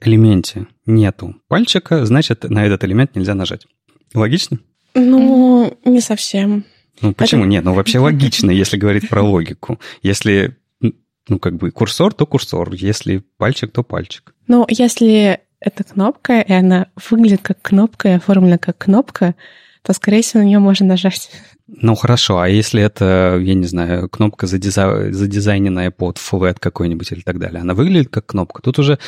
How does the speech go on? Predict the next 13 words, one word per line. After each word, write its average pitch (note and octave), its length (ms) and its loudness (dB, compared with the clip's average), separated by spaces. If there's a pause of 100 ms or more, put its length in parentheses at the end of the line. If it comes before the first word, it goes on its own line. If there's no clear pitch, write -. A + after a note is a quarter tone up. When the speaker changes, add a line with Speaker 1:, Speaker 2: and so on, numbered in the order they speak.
(280)
Speaker 1:
тут C#3+ 180 -2
уже D3 180 2
мы, C#3 360 4
э, B2 120 0
переходим A#2+ 520 -2
к - 180 -20
пониманию, A#2 640 0
а G2 480 -2
всем D3 260 0
ли C3+ 100 4
одинаково A2+ 640 0 (340)
понятно, A2 480 0
что - 460 -4